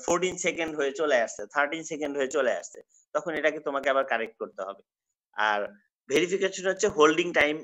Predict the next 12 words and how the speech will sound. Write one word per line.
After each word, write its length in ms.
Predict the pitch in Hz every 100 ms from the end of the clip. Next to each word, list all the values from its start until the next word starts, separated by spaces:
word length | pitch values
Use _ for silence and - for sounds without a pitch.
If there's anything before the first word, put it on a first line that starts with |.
| -
অ্যাকুরেসি। 600 | 127 143 117 104 - - -
হোল্ডিং 320 | 143 175 180
টাইম 220 | 170 165
মানে 320 | 170 185 285 - _ -
যে 160 | 147
টাইমটা 520 | 165 165 156 156 170 180
এই 200 | 143 151
টেম্পারেচারে 1400 | 170 147 _ _ _ _ _ _ _ - 135 131 147 160
হোল্ড 320 | 135 143 156
করে 180 | 147 131
থাকবে 280 | 110 117
মিল্কটা, 400 | 113 110 110 151